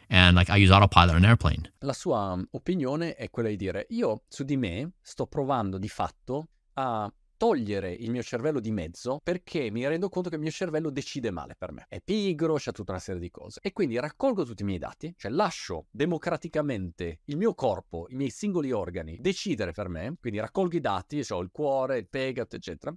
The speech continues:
Speaker 2: che mi danno dei dati, vengono messi in pasto a un algoritmo e l'algoritmo mi dice: 'Guarda, vai a letto a quest'ora, mangia questa roba qua, nel tuo interesse.'" E questa è, è la sua idea. E la tesi che porta avanti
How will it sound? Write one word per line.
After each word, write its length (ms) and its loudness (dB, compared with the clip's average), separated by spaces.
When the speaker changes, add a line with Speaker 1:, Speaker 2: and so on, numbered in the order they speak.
Speaker 2:
che 120 -6
mi 60 0
danno 180 4
dei 120 0
dati, 400 -2
vengono 400 0
messi 360 -4
in 220 -10
pasto 240 -4
a 40 -6
un 60 -6
algoritmo 480 -4
e 100 -2
l'algoritmo 720 0
mi 100 -4
dice: 260 -6
'Guarda, 480 0
vai 180 -4
a 20 -2
letto 220 -8
a 20 -12
quest'ora, 760 0
mangia 320 -6
questa 260 -8
roba 220 -2
qua, 280 0
nel 200 0
tuo 140 -2
interesse.'" 560 -10
E 100 -8
questa 280 -4
è, 120 -2
è 120 -8
la 100 -6
sua 140 -6
idea. 260 -10
E 260 0
la 160 -16
tesi 300 0
che 140 -6
porta 260 -6
avanti 480 -2